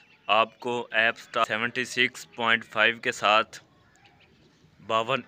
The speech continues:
ईस्ट या सेट लगाकर चेक करवाऊंगा कि आपने एक ही डिश पर मल्टी सेटअप अगर करना हो तो कैसे कर सकते हैं। आपने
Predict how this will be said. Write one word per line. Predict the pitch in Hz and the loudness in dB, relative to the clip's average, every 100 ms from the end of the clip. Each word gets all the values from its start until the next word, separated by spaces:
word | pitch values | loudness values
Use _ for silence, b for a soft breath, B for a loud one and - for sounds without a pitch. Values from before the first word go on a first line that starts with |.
| 113 | -2
ईस्ट | 113 120 - 123 117 | -2 -2 -10 -16 -6
या | 107 113 | 0 2
सेट | 117 120 107 | 2 -4 -6
लगाकर | 113 101 104 104 104 | -6 0 0 -2 -4
चेक | - 107 | -2 -2
करवाऊंगा | - 107 101 107 113 113 107 b b _ - | -2 -10 -8 -6 -4 -4 -4 b b _ -6
कि | 110 104 | -4 0
आपने | 104 110 113 107 107 107 _ _ 110 | 0 0 -2 -4 -4 -8 _ _ -2
एक | 113 110 | -2 -2
ही | 120 117 | -4 -4
डिश | 104 110 110 | -2 -4 -4
पर | - 107 104 | -4 -4 -2
मल्टी | 101 98 110 | -4 -4 -10
सेटअप | - 101 104 104 | -4 -4 -2 -6
अगर | 104 104 | -4 -6
करना | 104 104 104 110 | -6 -8 -6 -6
हो | 107 104 104 b b b _ | -6 -8 -8 b b b _
तो | 110 | -10
कैसे | - 101 - 107 | -4 -4 -4 -6
कर | 107 101 | -4 -4
सकते | - 101 - | -8 -12 -10
हैं। | 104 101 | -6 -4
आपने | 104 107 113 | -4 -6 -8